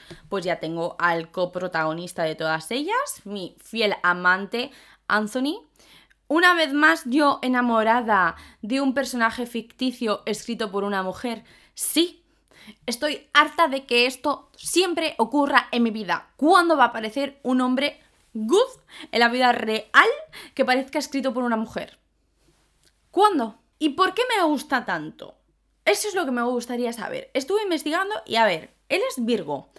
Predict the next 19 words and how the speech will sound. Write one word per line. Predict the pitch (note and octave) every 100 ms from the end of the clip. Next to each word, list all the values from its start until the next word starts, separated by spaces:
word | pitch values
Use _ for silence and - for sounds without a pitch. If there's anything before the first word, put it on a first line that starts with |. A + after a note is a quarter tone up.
| - - - _
cosa | G4+ - D#4 D#4+
que | E4 B3+ - _ _
yo | A3 - F#4+ - A3 G#3
tampoco | A3+ A#3+ E4+
es | E4
que | C#4 C4
crea | A3+ A3
muchísimo | A3+ A3 A3+ G#3+ G#3+ G#3
en |
el | G#3 G3
horóscopo | G3+ G3+ - F3+ F3
o | F3 F#3
algo, | A3+ C#4+ D4+ _
pero | D#4 C#4+ G4+ -
sí | - C#4
que |
hay | C#4+
un | D4
patrón | C4 A#3+ A#3 G#3+